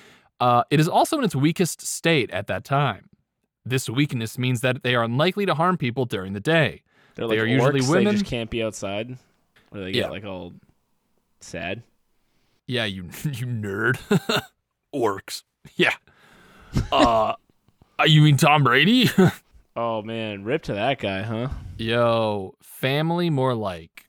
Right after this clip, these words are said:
Speaker 2: <laughs> Shut the
Speaker 1: <laughs>
Speaker 2: hell up.
Speaker 1: She, more
Speaker 2: Win more
Speaker 1: like
Speaker 2: Super Bowls.
Speaker 1: touchdown.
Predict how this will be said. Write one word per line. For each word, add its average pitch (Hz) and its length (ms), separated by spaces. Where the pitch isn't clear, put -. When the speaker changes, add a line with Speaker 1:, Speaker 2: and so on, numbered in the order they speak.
Speaker 2:
<laughs> - 120
Shut - 540
the 101 280
Speaker 1:
<laughs> - 60
Speaker 2:
hell 147 160
up. 170 340
Speaker 1:
She, 370 540
more 180 280
Speaker 2:
Win 165 80
more - 20
Speaker 1:
like 135 320
Speaker 2:
Super 196 260
Bowls. 131 120
Speaker 1:
touchdown. 127 920